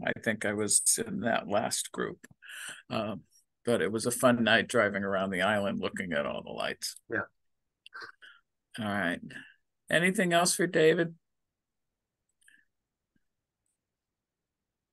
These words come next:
Speaker 1: Okay. Um, moving along, I think there's nothing else for this meeting. Um,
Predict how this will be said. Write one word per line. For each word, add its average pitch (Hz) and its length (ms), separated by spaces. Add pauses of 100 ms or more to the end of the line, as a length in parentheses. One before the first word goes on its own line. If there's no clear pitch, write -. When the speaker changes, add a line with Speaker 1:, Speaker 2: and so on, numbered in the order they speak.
(100)
Speaker 1:
Okay. 190 560 (180)
Um, 170 640 (880)
moving 202 380
along, 196 560
I 170 120
think 208 420 (1120)
there's 190 240
nothing 220 380
else 196 280
for - 180
this 202 460
meeting. 190 680
Um, 165 880